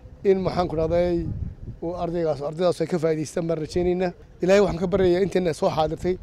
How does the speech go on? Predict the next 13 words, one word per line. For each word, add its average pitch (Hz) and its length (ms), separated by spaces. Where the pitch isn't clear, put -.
inuu 196 180
ajar 180 220
iyo 160 80
xasanaad 151 300
ka - 140
siiyo 156 300
dhammaan. 170 460
Waayo, 180 420
waxbarashadu 165 540
waxay 156 180
ka 202 120
mid 202 160
tahay 156 280